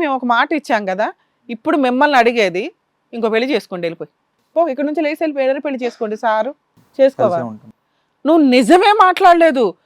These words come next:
Speaker 1: అన్నీ మాట్లాడో. నాకు తాగుడు అలవాటు ఉందండి, మానేస్తాను. మీ అమ్మా నాన్న విడిపోతే నీకు ఎట్లా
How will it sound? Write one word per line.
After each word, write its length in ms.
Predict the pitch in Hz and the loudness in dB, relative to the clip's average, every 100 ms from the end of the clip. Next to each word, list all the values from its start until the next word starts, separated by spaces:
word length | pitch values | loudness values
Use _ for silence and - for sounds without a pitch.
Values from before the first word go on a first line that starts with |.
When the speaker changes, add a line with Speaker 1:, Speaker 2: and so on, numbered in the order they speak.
| _ _ - | _ _ -4
Speaker 1:
అన్నీ 340 | 240 302 392 494 415 | 0 2 2 2 4
మాట్లాడో. 440 | 370 330 302 269 285 440 _ _ - 269 | 4 4 4 4 2 0 _ _ -6 -2
నాకు 140 | 285 - | -2 4
తాగుడు 340 | 214 269 359 370 | 6 6 8 8
అలవాటు 300 | 330 311 302 277 | 8 8 6 0
ఉందండి, 340 | 254 247 247 392 269 | 0 2 0 0 4
మానేస్తాను. 760 | 220 285 339 330 - 269 254 330 - _ _ _ _ _ - 247 | 6 6 4 2 2 2 2 -4 -6 _ _ _ _ _ -4 2
మీ 80 | 320 | 4
అమ్మా 200 | 262 311 392 | 4 4 4
నాన్న 180 | 381 381 294 | 4 2 2
విడిపోతే 420 | 320 359 370 403 | 0 2 2 0
నీకు 140 | 302 254 | 0 0
ఎట్లా 180 | - | 2